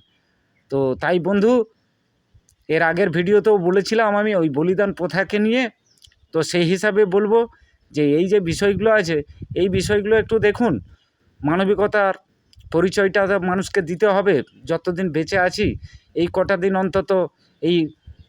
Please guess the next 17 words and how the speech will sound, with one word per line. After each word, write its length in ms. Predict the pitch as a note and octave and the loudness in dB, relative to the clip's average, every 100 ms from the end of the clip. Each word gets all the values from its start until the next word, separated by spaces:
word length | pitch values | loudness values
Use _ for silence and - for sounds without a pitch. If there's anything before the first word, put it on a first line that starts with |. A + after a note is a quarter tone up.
| - | -6
আহ, 120 | C3+ - | -4 0
পশু 320 | F#3+ - A#3 A#2+ - _ _ _ _ _ - _ _ _ _ _ - | 0 2 0 -2 -6 _ _ _ _ _ -20 _ _ _ _ _ -6
বা 140 | D#3 C#3 A#2+ | -2 0 -2
অবলা 380 | - F#3 G#3+ A3+ | -2 0 4 6
জাতি 360 | G3 F3+ D3 E3+ A2 - | 4 2 0 -2 -2 -8
যে 120 | C3+ E3+ | -4 -4
প্রাণীগুলো 540 | - F3 G3 G3 F#3 | -2 -2 0 0 0
রয়েছে, 400 | E3+ D#3 A#2+ - F2+ _ - - | 2 2 0 -4 -18 _ -20 -12
সেই 180 | - F#3+ | -2 2
অবলা 340 | E3+ F3 G#3+ | 2 2 2
জাতির 320 | G3 F#3+ - F#3 | 2 -2 -2 -6
প্রাণীগুলোকে, 680 | E3+ F3+ G3+ F#3+ G#3 D#3 A2+ - _ _ - - - | -2 -2 0 0 0 0 -6 -6 _ _ -20 -20 -12
আমরা 240 | - G3 A3 | -6 -2 0
তো 160 | - A#3+ A#3 A3+ - - - - | 2 4 4 2 -2 -12 -8 -2
এমনি 260 | G3+ A3+ A3+ F3 | 2 2 0 -2
কোনো 180 | G3+ G#3+ | -2 -2
প্রাণীর 380 | G#3+ G#3+ A3 A3+ | 0 0 0 0